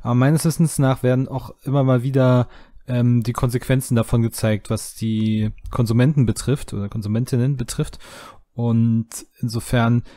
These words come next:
also ich hatte nach Breaking Bad zu, oder während Breaking Bad zu keiner einzigen <laughs> Zeit das Bedürfnis, mir Crystal Meth zu nehmen, was vielleicht auch daran liegt, dass eben der Entstehungsprozess dieser Droge gezeigt wird.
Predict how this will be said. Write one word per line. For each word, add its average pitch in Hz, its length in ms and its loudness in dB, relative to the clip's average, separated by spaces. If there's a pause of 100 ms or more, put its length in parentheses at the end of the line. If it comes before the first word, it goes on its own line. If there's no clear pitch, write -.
(140)
also 113 140 0
ich 107 120 -2
hatte 190 200 2
nach 147 380 4 (280)
Breaking 143 360 2
Bad 131 240 2 (200)
zu, - 240 -8 (500)
oder 117 180 -2
während 139 360 4
Breaking 131 320 2
Bad 127 180 0
zu - 140 -8
keiner 160 340 2
einzigen 135 440 -2
<laughs> - 20 -6
Zeit 120 460 -2 (420)
das - 240 -2
Bedürfnis, 143 840 2 (480)
mir 135 240 4
Crystal 147 340 0
Meth 175 240 2
zu 131 100 0
nehmen, 127 260 2 (300)
was - 280 0
vielleicht 135 360 2
auch 113 120 0
daran 131 440 2
liegt, 143 380 -2
dass 135 280 0
eben 139 320 0
der 123 300 2
Entstehungsprozess 131 840 0
dieser 117 220 0
Droge 107 300 -2
gezeigt 107 540 -6
wird. 131 240 -2